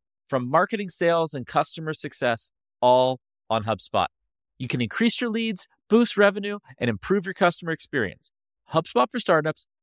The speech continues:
help you do it all. Plus, you will get twenty-four seven customer support and integrations with more than fifteen hundred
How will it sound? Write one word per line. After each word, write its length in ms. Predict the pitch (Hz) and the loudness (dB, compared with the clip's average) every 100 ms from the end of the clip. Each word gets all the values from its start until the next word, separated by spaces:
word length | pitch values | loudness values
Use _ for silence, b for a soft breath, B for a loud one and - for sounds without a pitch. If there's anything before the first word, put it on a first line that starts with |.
| _ | _
help 200 | 123 - | -8 -8
you 120 | 180 | -10
do 240 | 143 117 123 | -8 -4 -4
it 80 | - | 0
all. 280 | 123 131 - _ _ | 2 2 0 _ _
Plus, 500 | - 240 302 226 - | -2 4 4 4 -4
you 120 | 156 170 | -2 -2
will 80 | |
get 220 | 160 185 - | 2 0 -2
twenty-four 600 | - 233 254 - 233 233 | -8 -6 -6 -4 -2 -2
seven 420 | - 220 220 180 _ _ | 2 2 2 -2 _ _
customer 400 | 214 214 226 214 | 2 2 0 -2
support 480 | 196 202 202 202 - _ _ | 0 -2 2 4 2 _ _
and 140 | - 170 | -2 0
integrations 600 | 226 190 196 185 202 175 | -2 0 0 0 -4 -4
with 120 | 156 | -4
more 200 | 175 185 | -2 -2
than 140 | 160 - _ | -2 -6 _
fifteen 540 | 247 247 _ - 240 214 | -8 -8 _ -12 -8 -6
hundred 420 | 185 220 190 | -4 -2 0